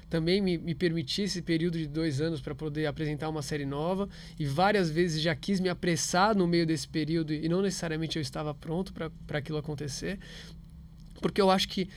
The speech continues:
principalmente, a gente tem que entender essa questão da vivência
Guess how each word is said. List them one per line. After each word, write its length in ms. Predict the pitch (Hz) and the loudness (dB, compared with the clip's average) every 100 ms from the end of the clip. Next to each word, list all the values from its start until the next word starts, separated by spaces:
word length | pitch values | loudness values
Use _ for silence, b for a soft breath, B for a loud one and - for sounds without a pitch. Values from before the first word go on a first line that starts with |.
| B B | B B
principalmente, 640 | 185 226 240 196 202 196 | 2 4 4 4 4 4
a 20 | |
gente 120 | 196 | 2
tem 100 | 190 196 | 2 2
que 60 | |
entender 540 | 190 175 165 175 190 - | 2 2 2 4 2 0
essa 240 | 180 190 | -2 -2
questão 480 | 185 180 - 185 190 B B B B | -2 -2 -2 -2 -2 B B B B
da 100 | 160 | 0
vivência 720 | 160 170 151 190 202 - 220 | 2 2 4 4 4 2 0